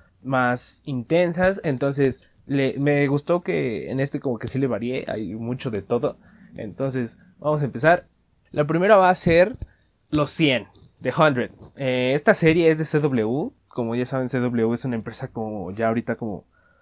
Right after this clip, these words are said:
grande, grande. Aunque sus series se dedican más como a series de bajo presupuesto, entre comillas. Ahorita, no sé,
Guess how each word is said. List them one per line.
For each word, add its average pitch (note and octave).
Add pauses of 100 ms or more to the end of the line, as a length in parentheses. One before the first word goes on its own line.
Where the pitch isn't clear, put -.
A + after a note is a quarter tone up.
(480)
grande, C3
grande. B2+ (460)
Aunque B2+ (640)
sus -
series D3
se D3
dedican B2+
más B2
como B2
a G#2 (300)
series C3
de D3
bajo B2+
presupuesto, B2
entre D3
comillas. A2+ (760)
Ahorita, C3
no B2+
sé, B2+